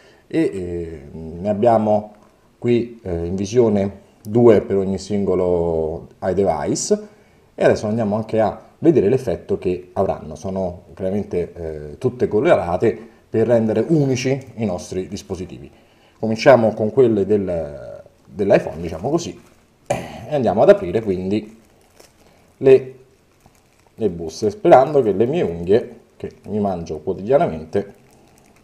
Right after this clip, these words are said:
mi consentano di togliere lo scotch che tiene chiusa tutta la busta che contiene le skin.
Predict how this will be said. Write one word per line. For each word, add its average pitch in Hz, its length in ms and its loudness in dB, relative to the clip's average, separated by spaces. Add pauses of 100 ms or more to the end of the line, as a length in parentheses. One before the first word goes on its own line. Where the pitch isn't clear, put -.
mi 208 180 -4
consentano 87 680 -6
di 110 400 -4 (260)
togliere 92 340 -2
lo 131 80 4
scotch 82 400 -6
che 92 180 -8
tiene 82 380 -6 (2250)
chiusa 104 320 2
tutta - 440 -6
la - 200 0 (800)
busta 117 420 0
che 104 300 -6
contiene 90 500 -4 (2250)
le 127 100 4
skin. - 380 -6